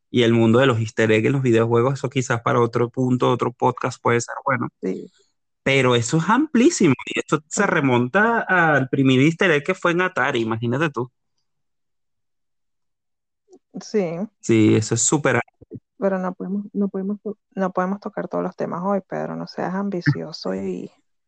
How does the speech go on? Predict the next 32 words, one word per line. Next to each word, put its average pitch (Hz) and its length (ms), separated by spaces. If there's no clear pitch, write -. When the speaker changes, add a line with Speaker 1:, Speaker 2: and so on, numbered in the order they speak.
Speaker 2:
y 180 100
avaro. 165 560
Speaker 1:
Mi, 113 220
es 113 180
que 151 80
estoy 143 160
buscando 143 320
el 143 100
nombre 135 260
de 135 80
la, 113 220
para 110 240
que 110 260
nos 110 200
vaya, 117 500
podamos 117 320
cerrar 110 360
con, 117 760
con 120 220
ese 113 920
libro. 80 460
Speaker 2:
Yo - 80
creo 82 120
que 392 260
lo, 277 140
déjame 208 360
ver 202 100
si 220 100
lo 220 100
consigo 180 440
yo 196 180
más 208 140